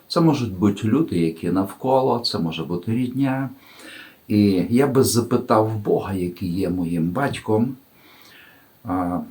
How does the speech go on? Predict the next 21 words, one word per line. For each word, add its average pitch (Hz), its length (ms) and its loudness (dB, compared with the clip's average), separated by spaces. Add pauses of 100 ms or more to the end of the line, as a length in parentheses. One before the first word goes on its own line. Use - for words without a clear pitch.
(120)
і 110 140 0
в 104 260 -2
руках 110 440 2
якого 101 460 2
є 95 200 2
моя 87 300 2
доля, 90 640 4 (260)
можливо, 104 600 2
через 104 540 0
ці 110 220 4
обставини, 98 1120 0 (420)
через 127 360 -2
людей, 98 760 2
що - 260 -2
навколо, 98 560 0
через 131 400 -2
род-, 131 320 -4
родину, 101 760 2 (380)
Бог, 110 800 6
він 113 280 6
зупиняє, 110 1120 0